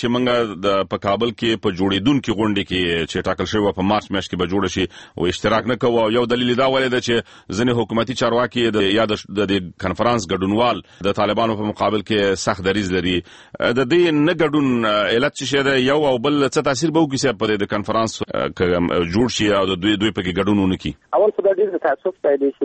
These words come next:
Speaker 2: دغسې یو فیصله د پاکستان د علماو شورا کړې ده، ځکه چې په دې باره کې په کافي اندازه ناستې شوې دي، ملاقاتونه شوي دي، خبرې شوې دي او په دې باره کې موافقه په وار وار وشوله. خپله د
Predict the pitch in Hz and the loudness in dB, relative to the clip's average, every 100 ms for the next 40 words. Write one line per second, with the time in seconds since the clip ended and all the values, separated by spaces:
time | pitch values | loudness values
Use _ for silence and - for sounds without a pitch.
0 | 131 139 - 123 117 110 131 131 127 120 | 0 0 2 0 0 -2 2 2 2 0
1 | 113 117 110 - 127 117 113 117 117 - | 2 0 -2 -2 0 2 2 2 0 2
2 | 113 110 123 113 120 120 123 113 - 117 | 2 2 0 0 0 -2 -2 -4 -2 2
3 | 131 131 123 120 135 120 - 101 - 110 | 2 2 0 0 0 0 -2 -14 -8 -2
4 | 110 143 135 120 120 123 - _ _ - | 0 0 0 0 0 -2 -2 _ _ -4
5 | 135 147 143 - 135 123 123 123 113 - | -2 -2 -4 0 0 2 0 0 0 0
6 | 113 - 131 - 123 120 - 123 143 - | -4 -2 -4 0 0 0 -2 2 0 2
7 | 131 123 117 113 120 131 123 123 - 127 | 2 4 2 2 2 2 2 -2 -2 -2
8 | - - - 120 113 143 - - 123 131 | -2 -10 -6 -2 0 -2 -4 0 4 4
9 | 135 123 123 170 - 135 127 - 139 127 | 4 4 4 2 0 0 0 0 0 2
10 | 120 | 0